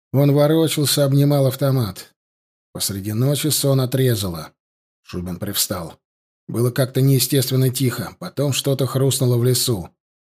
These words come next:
Блуждал часовой, кто-то из его команды. В другой стороне вспыхнул огонёк сигареты. Там не спал один из бойцов Власова. Генерал сидел на пригорке, обняв колени, высокий, нескладный.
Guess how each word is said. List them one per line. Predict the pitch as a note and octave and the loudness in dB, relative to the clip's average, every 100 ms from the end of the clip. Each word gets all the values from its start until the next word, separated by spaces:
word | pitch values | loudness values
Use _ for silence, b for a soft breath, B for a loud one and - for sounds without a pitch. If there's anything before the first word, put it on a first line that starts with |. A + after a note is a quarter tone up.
| _ _ | _ _
Блуждал | F#2+ G2+ G2+ C#3 | -8 -6 -2 -2
часовой, | C#3+ D3+ E3 E3 D3+ C#3 | 0 0 2 4 4 2
кто-то | - D3 D3+ | 0 0 2
из | C#3+ | 2
его | C3 B2+ B2+ | 2 2 2
команды. | C3+ C3 A#2 G2 F2 D#2 - _ _ _ _ _ - | 2 2 0 -2 -8 -12 -16 _ _ _ _ _ -12
В | G2 | -6
другой | G#2+ B2+ E3+ | -2 2 2
стороне | - D#3+ E3+ D#3+ | 2 2 2 2
вспыхнул | - - E3 F3 E3 | 0 0 0 2 2
огонёк | D#3 D3 D3+ D3 | 2 2 2 0
сигареты. | - D3 D#3 D3 A#2 G2 F2 - _ _ _ _ _ | -2 0 2 2 0 -4 -12 -16 _ _ _ _ _
Там | - G#2 D3 | -6 0 2
не | D#3 | 2
спал | - D3+ D#3 D3+ | 2 2 2 4
один | B2 C#3 | 4 2
из | D3 | 2
бойцов | C3+ D3 C3 B2 B2+ | 2 2 2 0 0
Власова. | D3 C#3+ C3+ G#2 - F#2 E2 - _ _ _ _ _ _ _ _ - | 0 2 2 2 -2 -2 -8 -14 _ _ _ _ _ _ _ _ -12
Генерал | G2 B2 C#3 E3 | -2 2 4 4
сидел | D3+ D3+ D#3 D3+ | 2 2 2 4
на | D3 | 4
пригорке, | D3 D3 D#3+ D3 D3 | 2 2 2 2 2
обняв | C#3 D3+ C#3+ | 2 2 2
колени, | - C#3+ D3+ C#3 G#2+ | 0 2 2 2 0
высокий, | G#2 - C#3+ C3+ A2 | 0 0 0 0 -2
нескладный. | G2 F#2 A2+ B2+ A2+ F#2 E2+ | -4 -4 0 0 0 -2 -6